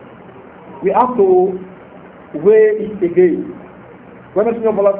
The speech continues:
sallallahu alaihi wasallam said what? "لولا أن قومك حديث عهد بكفر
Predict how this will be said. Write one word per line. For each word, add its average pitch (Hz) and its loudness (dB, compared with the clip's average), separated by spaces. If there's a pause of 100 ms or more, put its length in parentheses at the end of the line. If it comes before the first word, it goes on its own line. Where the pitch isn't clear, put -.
(260)
sallallahu - -
alaihi 190 0
wasallam 190 -4
said 185 -2
what? 190 2 (1120)
"لولا 208 0
أن 185 -4 (120)
قومك 196 -2 (760)
حديث 185 -4 (760)
عهد 165 -2
بكفر 185 -2